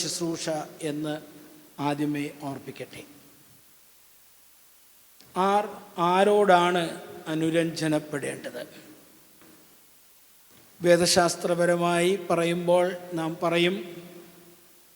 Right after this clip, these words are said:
ദൈവം തൻ്റെ സൃഷ്ടിയോട്, പ്രത്യേകിച്ച്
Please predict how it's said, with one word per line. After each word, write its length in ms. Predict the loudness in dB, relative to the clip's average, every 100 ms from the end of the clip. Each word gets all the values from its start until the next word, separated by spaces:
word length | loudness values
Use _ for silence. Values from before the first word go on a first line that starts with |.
| _ _ _ _
ദൈവം 540 | 0 6 6 6 2 -2 -4 -8 -12 -16 -18 -18 -20 -20 -20 -20 -20 -20 -16 -2
തൻ്റെ 200 | 4 6 6
സൃഷ്ടിയോട്, 760 | 2 0 2 8 8 8 2 -4 -8 -14 -16 -16 -18 -20 -20 -20 -20 -10
പ്രത്യേകിച്ച് 600 | -6 2 2 2 6